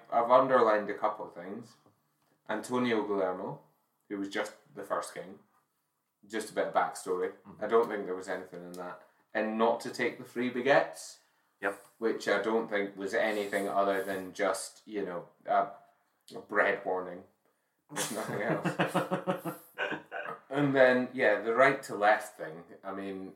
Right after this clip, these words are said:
Speaker 1: for a man who has no idea
Speaker 2: <laughs>
Speaker 1: of my right hand, or I, I can't tell my right from my left. That was, that was, that, that stuck in my brain as I was trying to figure it out more than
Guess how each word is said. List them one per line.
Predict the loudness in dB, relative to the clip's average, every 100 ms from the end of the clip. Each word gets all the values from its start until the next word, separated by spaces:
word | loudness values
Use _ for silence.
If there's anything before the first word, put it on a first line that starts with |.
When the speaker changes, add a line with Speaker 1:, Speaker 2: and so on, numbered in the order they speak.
| -12
Speaker 1:
for | -4
a | 0
man | 2 2 0
who | -6 -8 -16 -12
has | -4 -4 -4
no | -2 0 6
idea | 6 4 -2 -4 -6 -6 -4
Speaker 2:
<laughs> | -4 -4 -4
Speaker 1:
of | -4 -2
my | 0
right | 2 2 2 -2
hand, | -8 -8 -10
or | -4 -2 0
I, | 0 0 -2
I | 0
can't | 2 0 0
tell | 0 0
my | -2
right | -4 -4
from | -10 -16
my | -8
left. | -6 -6 -10 -20 _ _ _ _ _ _ -18 -18 _ _ -18 -2
That | 4 6 6
was, | 2 -8 -14 -4
that | 0 0
was, | -2 -8 0
that, | 4 4 4 0
that | 0
stuck | 0 -2 -2
in | -2
my | -6
brain | -2 0 0
as | -6 -8
I |
was | -12
trying | -6 -6
to | -6
figure | -8 -8
it |
out | -4 -4 -4 -4
more | 0
than | 0